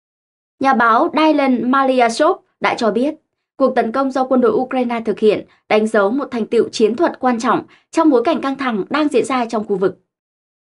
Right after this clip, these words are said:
Hệ thống Gecko được công nhận về khả năng chống lại các mối đe dọa trên không,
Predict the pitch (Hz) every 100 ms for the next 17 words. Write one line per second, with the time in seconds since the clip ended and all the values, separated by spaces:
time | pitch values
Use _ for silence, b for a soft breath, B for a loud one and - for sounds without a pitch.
0 | _ - 269 262 247 320 349 320 285 262
1 | 214 226 226 277 269 240 - 196 233 220
2 | 240 269 285 240 254 240 302 254 208 247
3 | 240 202 - 262 254 247 240